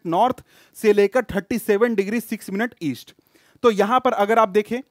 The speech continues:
तो यहां पर ज़ीरो डिग्री के ऊपर हमारा नॉर्थ है,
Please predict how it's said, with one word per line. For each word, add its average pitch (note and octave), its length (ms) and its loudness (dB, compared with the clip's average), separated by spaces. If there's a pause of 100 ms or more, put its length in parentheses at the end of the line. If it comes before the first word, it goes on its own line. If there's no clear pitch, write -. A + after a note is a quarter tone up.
(340)
तो C4 140 6
यहां G#3 320 0
पर A#3+ 160 0
ज़ीरो G3 360 -2
डिग्री A3+ 280 -4
के A#3 180 -10
ऊपर A3 280 0
हमारा G#3 360 -2
नॉर्थ G3 420 0
है, A3 120 -6